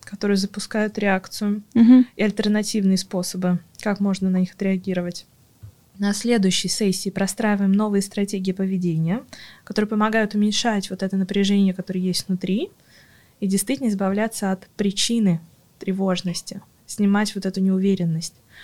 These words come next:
Speaker 1: Мы работаем с установками, которые часто тянутся из детства, там, из глубоких травм,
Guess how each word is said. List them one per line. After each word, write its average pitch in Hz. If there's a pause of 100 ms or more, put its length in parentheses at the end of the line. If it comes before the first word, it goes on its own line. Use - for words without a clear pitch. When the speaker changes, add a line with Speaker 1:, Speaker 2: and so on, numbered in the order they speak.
(240)
Speaker 1:
Мы 202
работаем 202
с -
установками, 202
которые 190
часто 190
тянутся 190
из 180
детства, 180 (460)
там, 175
из 180
глубоких 190
травм, 185